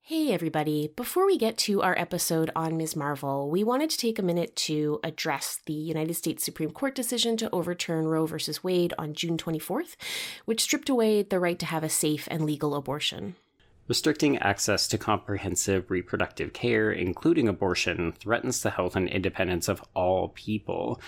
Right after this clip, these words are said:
Speaker 2: which we have already seen with abortion bans and restrictions in countries like Poland and Malta.
Speaker 1: So this decision has dire consequences, and it could have harsh repercussions for other landmark decisions within the United States.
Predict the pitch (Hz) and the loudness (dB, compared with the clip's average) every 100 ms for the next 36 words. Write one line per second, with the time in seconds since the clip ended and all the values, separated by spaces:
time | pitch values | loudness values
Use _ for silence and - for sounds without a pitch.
0 | - - 101 95 - - - 90 92 92 | -20 -10 -2 0 2 -2 0 0 2 2
1 | 92 87 - 175 185 107 98 87 92 101 | 2 0 2 4 6 4 2 2 2 2
2 | 90 92 87 90 - 95 87 82 - 85 | 2 2 2 0 0 0 0 -2 -4 -4
3 | - 87 - 90 90 85 90 85 87 78 | -2 -2 -2 -2 -2 0 -2 -2 -4 -2
4 | 82 78 - 90 87 82 82 80 78 78 | -2 -4 -2 0 0 0 -2 -2 -2 -2
5 | 73 - - - - - _ _ _ _ | -2 -4 -6 -8 -10 -18 _ _ _ _
6 | - 254 294 339 311 269 262 233 226 180 | -4 -2 0 0 0 0 0 0 0 2
7 | 180 180 165 160 208 - 202 - 220 220 | 2 0 -2 -4 -4 -4 -4 0 2 0
8 | - 202 208 - 226 277 269 214 208 - | 0 0 0 -2 0 0 0 0 0 2
9 | 196 190 180 160 - 170 - 185 - 190 | 0 0 -2 -2 0 -2 -2 -2 0 0
10 | 196 185 175 170 165 165 165 180 170 170 | 2 2 2 2 0 0 -4 -2 -2 -2
11 | 175 160 160 160 151 151 151 - 135 - | -2 0 0 2 0 0 -2 -2 -2 -4
12 | - | -6